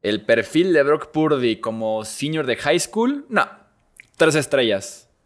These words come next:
Así que a tu comentario de que Brock Purdy saliendo de high school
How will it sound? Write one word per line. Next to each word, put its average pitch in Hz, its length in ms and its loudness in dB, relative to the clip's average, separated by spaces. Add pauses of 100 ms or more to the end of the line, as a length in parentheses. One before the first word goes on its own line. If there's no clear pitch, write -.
(580)
Así 131 320 -2
que 156 320 2
a 139 180 4
tu 120 300 2
comentario 117 560 2
de 139 120 4
que 113 100 -2
Brock 131 260 -2
Purdy 151 340 0
saliendo 127 480 -2
de 117 140 2
high 135 240 -4
school 156 520 -2